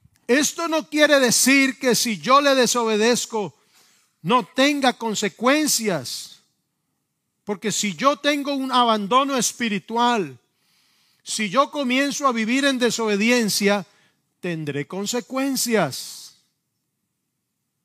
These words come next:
Pero siendo un hijo de Dios,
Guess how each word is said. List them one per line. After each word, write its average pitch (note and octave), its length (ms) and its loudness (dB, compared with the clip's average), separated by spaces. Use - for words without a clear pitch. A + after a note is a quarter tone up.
Pero G3 240 -2
siendo E4 560 2
un D#4+ 180 0
hijo C#4+ 320 4
de B3+ 140 2
Dios, A3+ 800 0